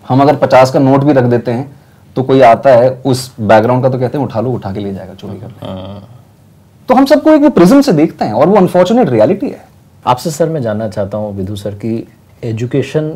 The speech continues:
Speaker 2: भी होती है, entertainment भी होता है, learning भी होती है आपकी movies में। ये जो art of balancing है, ये कैसे ला पाते हैं आप? क्योंकि काफ़ी लोग learning पे जाएंगे तो entertainment उनका क्वेश्चन पीछे रह जाता है, आप बिल्कुल संतुलित लेके जाते हैं। और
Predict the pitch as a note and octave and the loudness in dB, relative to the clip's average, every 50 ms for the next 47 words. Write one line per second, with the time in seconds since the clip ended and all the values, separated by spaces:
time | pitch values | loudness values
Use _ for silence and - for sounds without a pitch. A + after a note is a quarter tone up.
0 | - B2+ A2+ C#3+ D3+ C3 C3 C3 B2 - B2+ B2+ B2+ C3 C3 A2 F#2+ G2 F#2+ A2+ | -10 -8 -4 -4 -4 -2 -4 -6 -6 -6 -6 -4 -4 -2 -2 -4 -4 -6 -6 -8
1 | G2+ - - C#3 C#3 D3 D#3 D3+ D3 C#3+ C#3+ C#3 C3 B2 - - B2+ C3 C3+ C3+ | -8 -8 -8 -6 -6 -6 -6 -6 -6 -6 -6 -6 -6 -6 -4 -4 -2 -2 -2 -2
2 | A#2+ G#2+ G2 G2+ B2 D3 D#3 E3 F3+ F#3 F#3+ E3+ D#3 C#3 B2 G2+ G2 A#2+ A2 G2+ | -4 -4 -4 -4 -2 -2 0 0 -2 -2 0 0 -2 -2 -4 -6 -8 -8 -8 -8
3 | G2 - - G2 G2+ G2 F#2+ F#2+ D#2+ E2 - - - - - _ _ _ _ - | -8 -10 -10 -10 -8 -8 -8 -8 -10 -12 -14 -18 -20 -20 -20 _ _ _ _ -14
4 | - C3+ D#3 E3 E3+ F#3 F3 - - B2 C3 C#3 C#3 F3+ E3+ C3+ A#2+ A2 G#2 G2 | -10 -6 -6 -4 -4 -6 -6 -6 -6 -6 -4 -4 -2 -4 -4 -4 -4 -6 -6 -4
5 | G2 G#2+ G#2+ G2+ - A#2+ F#2+ F2 F2 - - _ _ _ _ _ _ _ _ _ | -4 -6 -8 -8 -10 -10 -10 -10 -12 -18 -20 _ _ _ _ _ _ _ _ _
6 | - G#2 A2 C#3 C#3 C#3 - A#2+ A#2+ - D3 B2 G2+ F#2 - - F2 D#2+ - G2+ | -14 -10 -8 -8 -8 -6 -8 -8 -6 -6 -6 -4 -4 -4 -4 -6 -8 -8 -8 -10
7 | G2 G2 G2 - B2+ B2 D3 D3 C#3+ - - - - - - B2 A#2+ - E3 D#3 | -10 -8 -8 -8 -8 -6 -6 -6 -8 -8 -14 -20 -14 -6 -2 -2 0 2 2 2
8 | D#3 D3 C3+ A#2 A#2 B2+ C3+ D3 D#3+ D#3 D3 D3+ C#3 D3 C#3+ D3 D#3 D3 D3 C3+ | 2 2 2 4 4 4 4 4 2 2 2 0 0 2 0 0 0 0 0 0
9 | C3 C3 C3 C3 C3 C3 C3+ C3+ C3+ C3 B2+ B2 B2+ B2 A#2 B2+ A#2 - - C3+ | -2 -2 -2 -2 0 0 0 0 0 -2 -2 -2 -2 -2 -2 -2 -4 -4 -4 -4
10 | B2+ B2 - _ - B2 - - G2 F#2 F2 F2 - - - - - - D3+ D#3 | -4 -6 -8 _ -6 -6 -4 -2 -2 -2 -2 -4 -4 -4 -6 -4 -2 -2 -2 0
11 | C#3+ C#3 C#3+ C#3+ E3+ D3+ - - C3+ B2+ B2 D#3 D3 D#3 D3 D3+ C3+ C3 A#2+ C#3 | 0 -2 -2 0 -2 -2 -2 -4 -6 -6 -4 -2 -2 -2 -2 -2 -4 -4 -2 -2
12 | C3 C3 B2+ B2+ - C#3+ C#3 B2+ B2+ | -2 -2 -4 -4 -2 -2 -2 -2 -4